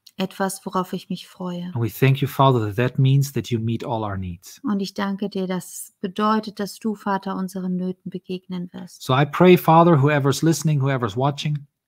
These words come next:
Speaker 1: Also bete ich, Vater, dass wer auch immer zuschaut, zuhört,
Speaker 2: meet their needs in Jesus' name.
Speaker 1: dass du ihren Nöten begegnest.
Speaker 2: Thank you that you, you, you want to heal our bodies.
Speaker 1: Danke, dass du unsere Körper heilen möchtest,
Speaker 2: Give us peace.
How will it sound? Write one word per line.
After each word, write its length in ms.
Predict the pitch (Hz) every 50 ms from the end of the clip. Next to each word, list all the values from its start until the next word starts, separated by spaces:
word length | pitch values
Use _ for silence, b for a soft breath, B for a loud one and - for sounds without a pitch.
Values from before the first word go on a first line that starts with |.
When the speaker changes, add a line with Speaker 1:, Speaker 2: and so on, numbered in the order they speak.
| _ _ 311 -
Speaker 1:
Also 200 | 190 - - _ _
bete 260 | 220 214 208 - 220
ich, 140 | 196 - -
Vater, 380 | - - 202 202 202 - 202 196
dass 280 | 202 202 190 - - -
wer 160 | 214 214 208
auch 80 | 208 214 220
immer 240 | 226 240 247 240 -
zuschaut, 720 | - - 233 220 - - - 208 202 202 196 202 - -
zuhört, 520 | - - 220 - 156 190 190 180 180 180
Speaker 2:
meet 260 | 143 131 151 175 180 -
their 140 | 175 160 147
needs 380 | 143 135 127 117 113 104 -
in 100 | 127 120
Jesus' 400 | 104 113 113 110 101 104 - -
name. 280 | 107 98 95 98 101 98
Speaker 1:
dass 220 | - 220 208 - -
du 340 | - 240 233 233 226 214 - _ _ _ _ _ _ _
ihren 380 | - 233 226 220 220 202 190 190
Nöten 340 | 190 190 190 190 - 190 185 -
begegnest. 500 | - 185 - 180 175 170 - - 180 180
Speaker 2:
Thank 200 | 160 165 170 -
you 80 | 170 147
that 260 | 143 135 139 139 -
you, 320 | 135 131 139 143 139 151
you, 300 | 170 156 131 143 143 147
you 280 | 139 127 127 131 151 160 - - - - -
want 220 | - 139 131 127 117
to 40 | 117
heal 280 | 101 - - 160 156
our 120 | 147 139 123
bodies. 560 | 113 127 117 113 113 117 113 117 - - - - _
Speaker 1:
Danke, 280 | - 208 202 202 196 214
dass 200 | 208 202 185 -
du 80 | - 202
unsere 400 | - 202 190 - - 185 190 185
Körper 560 | - - - 220 220 220 220 214 202 180 180
heilen 360 | 202 214 214 214 214 202 202
möchtest, 260 | 202 208 202 - - -
Speaker 2:
Give 160 | 143 147 135
us 160 | 123 - -
peace. 500 | - - 127 123 123 - - - - -